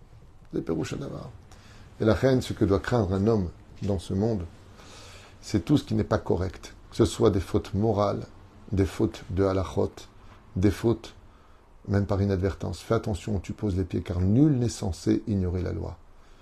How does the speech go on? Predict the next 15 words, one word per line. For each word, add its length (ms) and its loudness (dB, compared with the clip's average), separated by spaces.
Et 60 -4
c'est 120 -8
pour 100 -10
cela 220 4
que 120 2
je 80 2
conseille 360 0
vivement 500 0
à 80 -2
chaque 300 -4
personne, 560 -6
chaque 320 -2
couple, 360 -8
chaque 220 -6
famille, 500 0